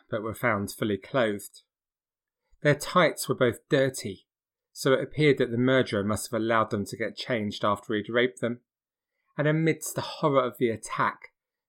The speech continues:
maybe he'd given them the hope that they would at least be able to go home afterwards.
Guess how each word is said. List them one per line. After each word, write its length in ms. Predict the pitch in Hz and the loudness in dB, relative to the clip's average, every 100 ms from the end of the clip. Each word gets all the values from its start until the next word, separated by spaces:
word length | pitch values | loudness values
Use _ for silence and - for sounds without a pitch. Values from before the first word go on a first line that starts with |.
| - | 0
maybe 260 | 147 123 | 2 4
he'd 160 | 131 131 | 4 4
given 240 | 139 117 | 2 2
them 180 | 127 117 | 2 0
the 60 | 113 | -2
hope 380 | - 143 139 - _ _ _ _ | 0 2 2 0 _ _ _ _
that 100 | 151 | -6
they 120 | 147 127 | 0 2
would 100 | 123 | 2
at 100 | 127 | 0
least 420 | 120 127 - - | 4 4 2 0
be 120 | 117 | 0
able 160 | 107 107 | 0 -6
to 120 | - | 0
go 160 | 110 | 0
home 320 | 101 - 113 107 | 0 -2 -2 0
afterwards. 760 | 107 - 98 92 - - - | -2 -4 -8 -8 -10 -16 -18